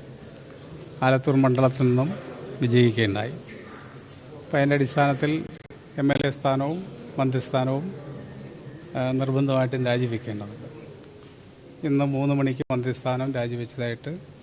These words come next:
മുഖ്യമന്ത്രിക്ക് കത്ത് നൽകിയിട്ടുണ്ടായി.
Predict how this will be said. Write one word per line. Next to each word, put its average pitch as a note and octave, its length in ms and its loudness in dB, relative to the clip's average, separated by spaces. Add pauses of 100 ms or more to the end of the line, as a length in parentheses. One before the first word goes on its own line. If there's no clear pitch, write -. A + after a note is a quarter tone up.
(600)
മുഖ്യമന്ത്രിക്ക് B2 800 -2 (460)
കത്ത് B2+ 180 -4
നൽകിയിട്ടുണ്ടായി. G#2 520 -2